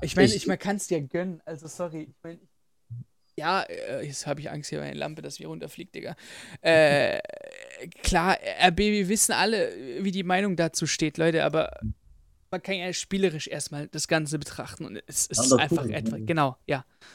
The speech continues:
Speaker 3: Und er spielt in Art und Weise mit jungen Talenten, das ist einfach geil, weil auch im finanziellen Aspekt, natürlich hat R B sau viel Geld, aber wenn du dir überlegst, wenn du dir jetzt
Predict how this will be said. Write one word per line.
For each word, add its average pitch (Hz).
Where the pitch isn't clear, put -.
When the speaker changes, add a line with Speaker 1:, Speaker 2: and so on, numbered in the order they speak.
Speaker 3:
Und 131
er 143
spielt 190
in 170
Art 170
und 165
Weise 165
mit 151
jungen 175
Talenten, 156
das 123
ist 127
einfach 123
geil, 139
weil 110
auch 123
im 135
finanziellen 139
Aspekt, 113
natürlich 127
hat 117
R 123
B 123
sau 135
viel 131
Geld, 127
aber 113
wenn 120
du 123
dir 131
überlegst, 127
wenn 131
du 127
dir 127
jetzt -